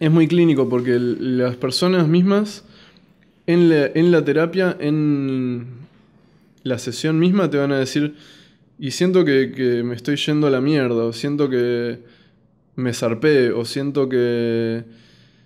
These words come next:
Eh, esto está más allá de", viste, como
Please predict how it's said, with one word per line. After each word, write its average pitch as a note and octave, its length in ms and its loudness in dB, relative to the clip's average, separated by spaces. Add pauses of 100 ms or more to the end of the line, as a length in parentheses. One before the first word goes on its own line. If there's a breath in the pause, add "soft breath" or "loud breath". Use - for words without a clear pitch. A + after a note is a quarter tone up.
(500 soft breath)
Eh, A2 560 -4
esto B2 220 -6
está C3 340 -4
más C3 300 -4
allá C#3 420 -2
de", A#2 680 -2 (200)
viste, B2+ 320 -8
como A#2+ 400 -6